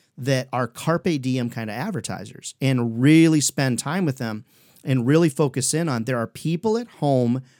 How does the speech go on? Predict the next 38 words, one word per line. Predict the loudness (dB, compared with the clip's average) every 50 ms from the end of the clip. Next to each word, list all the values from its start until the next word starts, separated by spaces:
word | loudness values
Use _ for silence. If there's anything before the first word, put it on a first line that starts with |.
| _ _ -12
willing | -4 0 2 4 4 4 2 0 -2
to | -2 -2 -2
engage | -2 -2 -2 0 0 0 0 -2 -4 -4
now | -4 -4 -4 -4 -4
that | -6 -6 -8
would | -8 -8 -6
never | -4 -2 0 2 2 2 4 2 2 2 0 -4 -4 -4
have | -6 -8 -10
engaged, | -10 -12 -10 -10 -8 -8 -6 -6 -8 -10 -10 -12 -16 -18 -20 _ _ _ _ _ _ _
uh, | -14 -12 -10
before. | -10 -10 -10 -8 -10 -10 -10 -12 _ _ _ _
So | -4 -2 0
I | 0
imagine | 0 0 0 0 0 2
you | 2 2 2
would | 0
agree, | 0 -2 -2 -2 -2 -2
local, | -2 0 0 0 0 0 -2 -4 -4
national, | -4 -4 -4 -4 -4 -6 -6 -8 -8 -6
doesn't | -6 -6 -6 -6 -6
matter. | -8 -6 -6 -6 -8 -8
We've | -10 -6
got | -6 -6 -4
to | -4
get | -6 -8 -6
those | -4 -6 -4 -6
pixels | -8 -10 -8 -10 -8 -6 -6 -6 -4 -4
on | -2 -2
the | -2 -2
website | -2 -4 -4 -4 -4 -4 -2 -2 -2 -2 -4 -6 _ _ _ _ _ _ _ _ -14
because | -8 -6 -6 -6
without | -4 -2 -2 -2 -2 -2
that, | -2 -4 -4 -4 _ _ _ _ _
pretty | -14 -12 -8 -8 -6
tough | -4 -4 -4 -4 -6
to | -10
track | -10 -8 -6 -6 -8 -8
people. | -8 -8 -8 -6 -8 -10 -10